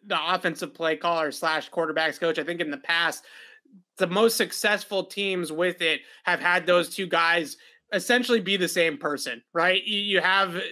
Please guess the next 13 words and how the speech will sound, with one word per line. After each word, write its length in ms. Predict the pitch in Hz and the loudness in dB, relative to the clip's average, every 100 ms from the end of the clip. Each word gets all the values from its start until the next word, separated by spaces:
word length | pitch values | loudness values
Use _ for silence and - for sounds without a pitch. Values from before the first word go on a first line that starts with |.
| - | -2
the 240 | 233 185 170 | 4 4 4
offensive 480 | 185 208 202 190 - | 2 2 -2 -2 -2
play 220 | 185 185 | 0 0
caller 540 | 180 185 180 175 165 - - - - | 2 2 2 4 2 0 -20 -16 -2
is 340 | 196 180 156 | 2 2 0
more 320 | 175 190 220 | 0 4 6
or 80 | 208 | 6
less 240 | 190 185 - | 4 2 -2
the 100 | 175 | 0
guy 260 | 180 175 | 4 4
that's 180 | 170 151 | 2 0
working 360 | 165 175 170 170 | 0 0 0 -2
the 220 | 160 | -2